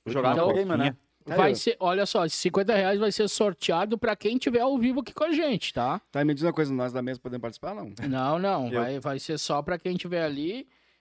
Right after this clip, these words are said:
Speaker 4: Então o pessoal aí vai, vai participando. Fiquem ligados que vai ser daqui um pouquinho. Daqui a pouquinho a gente vai chegar e vai dizer, ó, fala!
Speaker 1: Como é que é? Fala aí, Alisson.
Speaker 4: Fala aí, Alisson.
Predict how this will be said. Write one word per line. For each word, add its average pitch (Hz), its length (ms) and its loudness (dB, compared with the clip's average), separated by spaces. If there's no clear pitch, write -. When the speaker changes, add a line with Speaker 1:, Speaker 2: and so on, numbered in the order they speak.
Speaker 4:
Então 139 300 -8
o 160 80 -6
pessoal 147 480 -4
aí 147 140 -4
vai, 170 400 0
vai 156 200 -2
participando. 151 720 -2
Fiquem 196 340 0
ligados 175 400 0
que - 80 -2
vai 196 120 4
ser 180 120 -6
daqui 170 200 -2
um 196 60 -2
pouquinho. 233 380 0
Daqui 139 120 -4
a - 40 -10
pouquinho 175 260 0
a - 20 2
gente 185 120 -2
vai 196 120 2
chegar 175 220 0
e - 40 2
vai 208 80 2
dizer, 202 120 2
ó, 160 160 2
fala! 214 1040 2
Speaker 1:
Como 147 140 2
é 123 60 2
que 143 120 -4
é? 277 300 0
Fala 143 220 2
aí, 156 80 4
Alisson. 143 140 2
Speaker 4:
Fala 175 160 0
aí, 185 100 0
Alisson. 147 220 -4